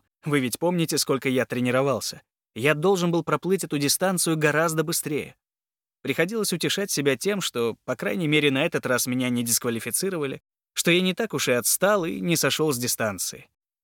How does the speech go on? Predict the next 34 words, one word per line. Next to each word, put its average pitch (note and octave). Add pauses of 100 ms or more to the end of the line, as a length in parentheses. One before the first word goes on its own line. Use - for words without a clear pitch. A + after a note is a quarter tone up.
(160)
«Когда F2
я E3+
плыл D#3
по E3+
прямой, — C#3
говорил D#3
я A2+
себе, — B2 (320)
получалось D3
очень F3+
даже F3
неплохо». D#3 (1120)
Я C3+
вылез C#3
на B2+
берег D3 (300)
и C3+
совершил D3+
отчаянный D#3
рывок, C#3
что G#2+
вовсе A2
не B2
так B2
легко C3+
сделать, A2+
как -
кажется, D#3 (340)
к -
велосипеду. E3 (480)
Стянул F#3
с -
себя D#3+
гидрокостюм, D3+